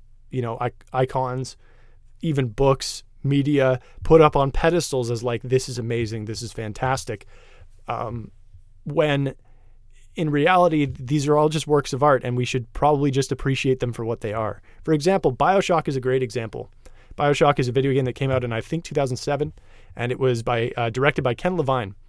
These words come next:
who's been in, in the industry for a long time. Um, he is notoriously difficult to work with, you know? It's sort of like, and it's funny how,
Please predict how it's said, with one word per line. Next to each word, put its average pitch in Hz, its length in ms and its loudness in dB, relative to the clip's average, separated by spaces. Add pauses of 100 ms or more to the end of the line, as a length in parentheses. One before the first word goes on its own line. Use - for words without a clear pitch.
(180)
who's 120 260 -6
been 139 180 0
in, 127 240 -4
in 127 140 -4
the 123 140 -2
industry 123 300 -2
for 113 140 -8
a 107 60 -4
long 120 260 -2
time. 117 340 -6 (720)
Um, 113 460 -4 (380)
he 240 240 2
is 190 120 0
notoriously 156 680 2
difficult 131 420 0
to 127 80 -4
work 123 260 0
with, - 260 -12 (120)
you 117 100 -6
know? 113 240 -4 (180)
It's 135 180 0
sort 185 180 6
of 170 80 0
like, 175 260 2
and 160 140 2
it's 151 100 -2
funny 226 280 -2
how, 135 400 0